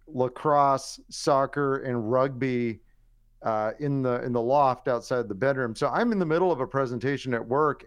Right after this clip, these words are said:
and they kicked a ball and, like, sent the router flying, and I was knocked off the internet. Like, I was gone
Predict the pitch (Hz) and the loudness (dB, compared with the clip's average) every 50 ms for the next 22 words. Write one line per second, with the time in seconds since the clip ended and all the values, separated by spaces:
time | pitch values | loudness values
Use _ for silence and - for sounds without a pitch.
0 | - 139 139 143 143 147 143 139 113 - - - - - - - - - - 123 | -8 -4 -2 -2 0 0 -2 -2 -4 -8 -14 -20 -20 -20 -20 -20 -20 -10 -4 -2
1 | 160 190 233 214 - - 220 - - 160 127 104 120 135 156 165 160 156 147 143 | 0 0 0 -2 -2 -2 -2 -2 -2 -4 -2 2 4 4 6 6 6 6 4 4
2 | 123 147 139 143 139 135 135 135 135 123 - - - - 156 147 - 135 110 110 | 2 0 -2 0 0 0 0 0 -2 -2 -6 -8 -6 -4 -4 -2 -2 -2 0 2
3 | 113 120 139 143 139 - - - 131 123 123 123 120 117 117 113 113 107 117 135 | 2 2 2 2 0 -2 -2 -2 -2 0 0 0 -2 -2 -2 -2 -2 -2 0 0
4 | 147 135 101 - 117 113 110 104 - 113 104 95 - 92 92 101 107 98 87 80 | 0 0 -2 -2 -2 -2 0 0 0 0 -2 -2 -4 -4 -4 -4 -2 -2 -2 -2
5 | 73 - - _ _ - - _ _ - - - 98 95 92 95 92 - - - | -4 -4 -6 _ _ -20 -20 _ _ -12 -6 -2 -2 -2 -2 -2 -6 -10 -12 -6
6 | - 110 117 110 98 - 123 110 98 87 69 62 - | -4 -4 -4 -4 -4 -4 -4 -2 -2 -2 -6 -8 -12